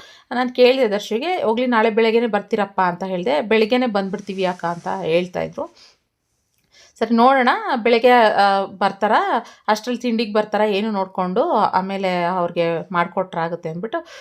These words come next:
ಓ, ಅದೇ ಉದ್ದಿನ ಬೇಳೆ, ಉದ್ದಿನ ವಡೆ ಮಾಡೋಣ ಅಂತ ಹೇಳ್ಕೊಂಡು ಉದ್ದಿನ ಕಾಳನ್ನೂ ಕೂಡ ನೆನೆ ಹಾಕಿದ್ದೆ. So ಅದು ರುಬ್ಬಿ ಫ್ರಿಡ್ಜಲ್ಲಿ ಎತ್ತಿಟ್ಬಿಟ್ರೆ ಆಗುತ್ತಲ್ವಾ, ಅದಕ್ಕೋಸ್ಕರ. ಇನ್ನು, ಆಮ್,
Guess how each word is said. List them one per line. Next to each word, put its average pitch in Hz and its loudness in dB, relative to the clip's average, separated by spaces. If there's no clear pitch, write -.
ಓ, 202 0
ಅದೇ 190 2
ಉದ್ದಿನ 233 -2
ಬೇಳೆ, 214 0
ಉದ್ದಿನ 214 0
ವಡೆ 226 0
ಮಾಡೋಣ 196 -4
ಅಂತ 190 -6
ಹೇಳ್ಕೊಂಡು 190 -8
ಉದ್ದಿನ 208 -2
ಕಾಳನ್ನೂ 196 0
ಕೂಡ 190 -6
ನೆನೆ 180 -6
ಹಾಕಿದ್ದೆ. 185 -8
So 269 4
ಅದು 247 2
ರುಬ್ಬಿ 247 -8
ಫ್ರಿಡ್ಜಲ್ಲಿ 262 -2
ಎತ್ತಿಟ್ಬಿಟ್ರೆ 226 -6
ಆಗುತ್ತಲ್ವಾ, 208 -4
ಅದಕ್ಕೋಸ್ಕರ. 180 -4
ಇನ್ನು, 240 2
ಆಮ್, 196 0